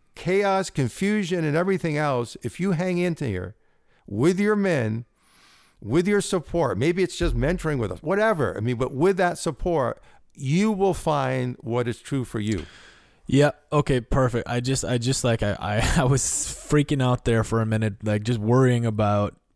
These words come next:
Speaker 2: yeah, like, because I really, I believe so deeply in this prescriptive versus descriptive way of, of looking at things.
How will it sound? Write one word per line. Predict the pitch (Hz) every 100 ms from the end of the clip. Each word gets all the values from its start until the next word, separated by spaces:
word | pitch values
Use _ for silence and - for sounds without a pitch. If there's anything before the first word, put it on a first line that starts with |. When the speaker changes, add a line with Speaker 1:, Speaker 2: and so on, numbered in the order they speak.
| _
Speaker 2:
yeah, | - 110 85 50 -
like, | 95 101 - - - - -
because | 135 180
I | 170
really, | 143 156 185 175
I | 98 135
believe | 135 131 117
so | - 143
deeply | 147 127 120 120
in | 110
this | 107 -
prescriptive | - 117 - 113 107 107
versus | 101 101 101 98
descriptive | - 104 - 104 - 87
way | 98 98
of, | 95 - - _
of | 104 92
looking | 104 110
at | 120 -
things. | 147 151